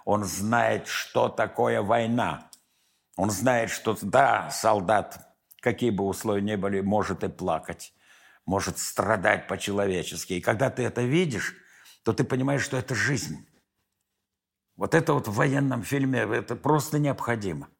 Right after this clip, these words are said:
Военный фильм сложнее. Сложнее, потому что, э, и обстоятельства совершенно другие, которые на тебя накладывают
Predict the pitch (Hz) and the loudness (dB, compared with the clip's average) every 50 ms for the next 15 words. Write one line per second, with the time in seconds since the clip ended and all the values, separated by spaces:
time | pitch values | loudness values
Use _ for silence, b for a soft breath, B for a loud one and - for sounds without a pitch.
0 | _ _ 104 113 117 113 120 131 127 123 117 113 107 104 - 117 110 107 101 - | _ _ -6 -4 -2 0 0 0 0 0 -2 -4 -4 -4 -4 -4 -4 -4 -4 -6
1 | - 113 110 104 95 101 107 104 95 87 80 73 - _ _ _ _ B B B | -4 -2 -2 -2 -2 -4 -4 -2 -2 -2 -4 -6 -12 _ _ _ _ B B B
2 | B B B B B B B - - - 104 113 98 87 107 127 143 135 113 101 | B B B B B B B -10 -4 0 0 0 0 0 -2 0 2 2 2 0
3 | - - 104 - 107 101 101 101 98 - - 113 98 87 B B B B B B | -2 -4 -4 -4 -2 -2 -2 -2 -4 -2 0 -2 -2 -2 B B B B B B
4 | B B B - 101 98 101 101 104 104 - - 120 127 120 107 80 - - - | B B B -2 0 0 0 0 -2 -4 -2 0 0 2 2 0 -2 -8 -16 -20
5 | - _ _ _ _ _ _ _ _ _ _ _ _ _ _ _ _ _ _ _ | -20 _ _ _ _ _ _ _ _ _ _ _ _ _ _ _ _ _ _ _
6 | _ _ _ _ _ _ - - 104 - - - - 135 147 160 160 143 - - | _ _ _ _ _ _ 0 0 0 0 0 0 2 2 4 4 2 2 0 -2
7 | 123 98 - - 107 92 - - 104 98 - - 104 98 98 98 92 90 101 98 | -4 -4 -4 -4 -4 -4 -2 -2 0 0 0 0 0 0 0 0 -2 0 0 0
8 | 92 90 95 90 85 82 - 104 92 - 113 113 107 101 104 101 - - 110 101 | 0 0 0 0 0 0 -2 -2 -2 0 0 0 0 0 -2 -4 -4 -4 -2 0
9 | 104 107 104 98 95 95 - 110 113 110 107 107 107 104 104 98 87 | 0 0 2 0 -2 -2 0 2 2 2 2 0 0 0 0 -2 -4